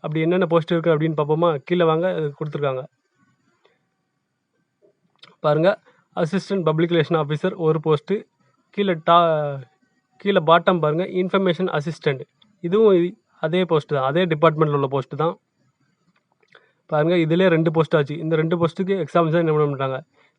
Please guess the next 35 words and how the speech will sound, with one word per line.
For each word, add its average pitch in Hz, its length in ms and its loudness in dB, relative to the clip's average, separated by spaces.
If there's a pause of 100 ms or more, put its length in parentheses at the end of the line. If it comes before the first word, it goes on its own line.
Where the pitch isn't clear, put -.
இந்த 165 180 0
போஸ்ட்டுக்கான 180 480 0
சிலபஸ் 175 340 -2
தான் 190 140 2
நம்ம 160 180 2
இதுக்கு 147 180 -4
முன்னாடி 160 240 0
பார்த்தோம். 139 400 0
இந்த 147 160 -8
ஏ 160 60 0 (100)
பி 170 140 2
ஆர் 156 100 2
ஓ, 156 60 2 (100)
இன்ஃபர்மேஷன் 156 480 0
அசிஸ்டன்ட்டுக்கான 147 680 -4 (580)
சிலபஸ் 180 380 0
தான் 196 140 2
நம்ம 156 160 0
ஃபர்ஸ்ட் 151 260 -2
காமிச்சேன். 139 380 -4 (480)
சரிங்க, 190 240 -4 (320)
அடுத்த 175 260 0
போஸ்ட் 170 220 -2
பார்ப்போமா? 170 320 0 (1040)
இப்ப 175 180 -4
பாருங்க, 131 260 2 (100)
ரெண்டாயிரத்தி 175 420 0
இருபத்தி 175 320 0
நாலு, 135 180 0 (100)
அதாவது 151 240 2 (100)
போன 196 240 2
வருஷம் 180 220 2
நடந்த 165 260 2 (120)
எக்ஸாமுக்கான 147 500 0 (420)
நோட்டிஃபிகேஷன். 151 580 -4